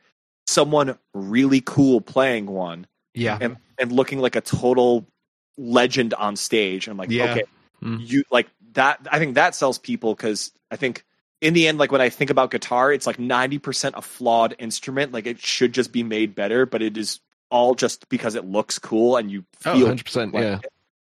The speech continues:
Speaker 1: And it's like, okay, so once, once you are cool with that, and, like, or, and then people, whether it's subconscious or conscious, it's like, "Yeah, I would look cool with a Robot Graves." I'm like, "Okay, that's dope."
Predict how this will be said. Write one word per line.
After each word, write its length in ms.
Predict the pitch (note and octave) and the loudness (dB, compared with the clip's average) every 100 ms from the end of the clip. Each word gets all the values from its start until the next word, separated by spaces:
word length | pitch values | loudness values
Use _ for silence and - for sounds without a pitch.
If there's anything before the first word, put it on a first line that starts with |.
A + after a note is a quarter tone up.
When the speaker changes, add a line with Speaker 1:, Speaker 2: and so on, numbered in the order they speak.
| _ _ _ - | _ _ _ -10
Speaker 1:
And 80 | |
it's 80 | A#2 | -2
like, 200 | A2+ G#2+ F3+ | 0 0 0
okay, 220 | F3+ C3 | 2 2
so 160 | - | 2
once, 260 | B2+ D#3+ - | 2 0 -2
once 320 | B2 D3+ D#3 | 0 0 0
you 340 | D#3+ D#3 B2+ A#2 _ _ _ _ - | 0 2 2 -2 _ _ _ _ 0
are 120 | A#2+ | 0
cool 340 | - - A#3 F#3+ | 0 2 4 4
with 180 | B2 | 2
that, 200 | A2+ G2 | 0 0
and, 80 | G#2 | -2
like, 240 | G2+ G2 - _ - | -4 -6 -10 _ -6
or, 180 | A2 G2 _ _ - | -6 -6 _ _ -6
and 140 | B2 | -2
then 100 | A2 | -2
people, 440 | - B2+ A#2+ G#2+ _ - | 0 2 2 0 _ -6
whether 260 | D#3 F#3 F3+ | 2 4 4
it's 100 | D3 | 2
subconscious 600 | - - - C3+ B2+ A2+ | -2 -2 -2 -2 -4 -8
or 40 | G#2+ | -6
conscious, 400 | B2 A#2+ G#2+ G2+ | -4 -4 -6 -12
it's 120 | - | -12
like, 160 | G2 _ _ _ - | -12 _ _ _ 0
"Yeah, 160 | F3+ G#2+ | 2 4
I 100 | B2+ | 2
would 160 | D3 C3+ | 4 2
look 140 | B2+ | 0
cool 200 | - C#3 | 0 2
with 100 | C3 | 2
a 40 | A#2 | 0
Robot 340 | A#2 A#2 G#2+ | 0 2 0
Graves." 260 | - G2+ E2+ | -4 -8 -8
I'm 60 | |
like, 120 | F#2 F2+ | -14 -8
"Okay, 180 | A#2+ F#2+ | -4 -2
that's 240 | A2+ - | -2 -2
dope." 380 | G#2+ G2+ F2+ | -4 -4 -4